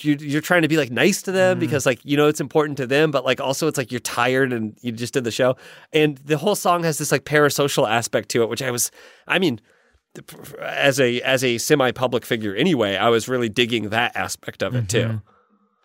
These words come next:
Speaker 2: Yeah, I bet she thinks the same way about us.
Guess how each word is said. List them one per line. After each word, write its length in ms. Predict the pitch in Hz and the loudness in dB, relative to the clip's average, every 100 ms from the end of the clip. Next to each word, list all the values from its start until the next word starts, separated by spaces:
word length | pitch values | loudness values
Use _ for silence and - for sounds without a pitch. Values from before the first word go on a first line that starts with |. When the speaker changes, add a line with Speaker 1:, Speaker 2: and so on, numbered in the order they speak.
| _ _ _ _ _ _ _ _ _ _ _ _ _ _ _ _ _ _ _ _ _ _ | _ _ _ _ _ _ _ _ _ _ _ _ _ _ _ _ _ _ _ _ _ _
Speaker 2:
Yeah, 180 | 123 139 | -2 2
I 60 | |
bet 140 | 139 165 | 4 2
she 140 | 196 | 0
thinks 280 | 170 175 - | -2 -4 -4
the 80 | 143 | -4
same 220 | 139 123 | -2 -2
way 200 | 117 113 | 0 -2
about 360 | 104 104 98 92 | -2 -2 -2 -2
us. 400 | 82 104 - | -4 -8 -12